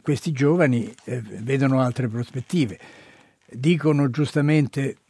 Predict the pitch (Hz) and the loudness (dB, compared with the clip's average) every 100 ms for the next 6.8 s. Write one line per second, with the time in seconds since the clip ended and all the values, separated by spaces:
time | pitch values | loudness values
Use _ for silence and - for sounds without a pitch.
0 | _ _ _ - - 147 135 - 147 147 | _ _ _ -12 0 0 0 -2 0 0
1 | - 165 160 143 110 - _ _ _ - | 0 0 2 0 -2 -8 _ _ _ -4
2 | 131 123 117 120 110 113 120 135 143 135 | -2 -2 -4 -8 -10 -14 -4 0 0 2
3 | 135 127 127 156 151 - - 135 147 156 | -2 0 2 2 2 -2 0 0 2 2
4 | 143 120 135 120 120 117 104 107 110 110 | 4 0 0 0 0 -2 -4 -8 -10 -10
5 | 117 95 92 95 117 135 131 117 - - | -12 -16 -14 -8 -4 0 0 -2 -8 -20
6 | _ - - - 135 127 127 | _ -20 -18 -4 0 0 -2